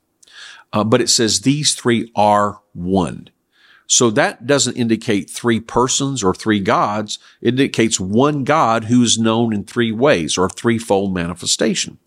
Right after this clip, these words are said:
By contrast, verse eight says, First John five eight, the very next verse, "And there are three that bear witness on earth, the Spirit, the water, and the blood, and these three agree in one."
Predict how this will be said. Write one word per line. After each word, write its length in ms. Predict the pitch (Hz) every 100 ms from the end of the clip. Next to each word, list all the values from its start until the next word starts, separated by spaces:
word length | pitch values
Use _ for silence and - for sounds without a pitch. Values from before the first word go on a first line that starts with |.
| - - - -
By 220 | 117 131
contrast, 680 | - - 220 240 - 120 120
verse 340 | 113 127 123 -
eight 300 | 156 196 -
says, 580 | - 127 104 101 143 - _ _ _ - _
First 320 | - 117 -
John 320 | - 110 110 104
five 340 | 107 107 92
eight, 340 | 95 185 131
the 100 | 98
very 220 | 98 107 104
next 300 | 143 - -
verse, 300 | 90 107 - - -
"And 160 | 117 120
there 140 | 123
are 60 | 113
three 360 | - 147 170
that 220 | 147 101 107
bear 180 | 120
witness 400 | 113 123 120 -
on 160 | 101 98 -
earth, 340 | 196 127 -
the 100 | 104
Spirit, 600 | - - - 143 160 -
the 100 | 110
water, 520 | 104 113 117 117 120 -
and 160 | 104 101
the 40 |
blood, 520 | 92 131 185 123 120 - - -
and 240 | 123 120
these 320 | 113 175 175 -
three 240 | 127 127
agree 840 | 120 117 110 135 226 208 95 78 _ _ _ -
in 300 | 110 104 98
one." 340 | 95 76 62